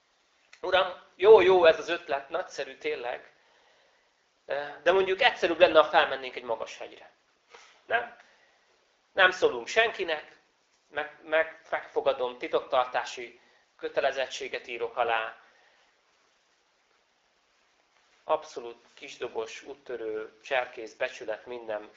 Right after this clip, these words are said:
szól. Azt mondom, hogy nem szólok, fölmegyünk egy magas hegyre, aztán tök kész, mindenkinek vége. Vagy mondjuk, mi lenne, hogyha ne egy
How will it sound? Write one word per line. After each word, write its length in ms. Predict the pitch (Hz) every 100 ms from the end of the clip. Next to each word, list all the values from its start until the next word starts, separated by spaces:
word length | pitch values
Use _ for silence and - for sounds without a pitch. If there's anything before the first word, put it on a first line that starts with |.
| - - - _ _
szól. 400 | - 143 131 135
Azt 240 | 139 -
mondom, 240 | 127 120
hogy 260 | 117 113 - _ _ _
nem 220 | 151 190
szólok, 500 | 185 - 131 113 - _ _ _ _
fölmegyünk 440 | 180 170 139 120
egy 100 | 117
magas 320 | 160 - 120
hegyre, 460 | - 170 131 117 - - - -
aztán 440 | - - - 120 117
tök 220 | - 120 - _
kész, 260 | - 113 -
mindenkinek 540 | 117 113 107 110 104
vége. 420 | - 123 110 - _ _ _ _ _ _ _ _ _ _ _
Vagy 160 | 160 185
mondjuk, 280 | 202 214 220
mi 80 |
lenne, 200 | 254 233
hogyha 280 | 214 196 214
ne 320 | 208 220 269 247
egy 320 | 190 -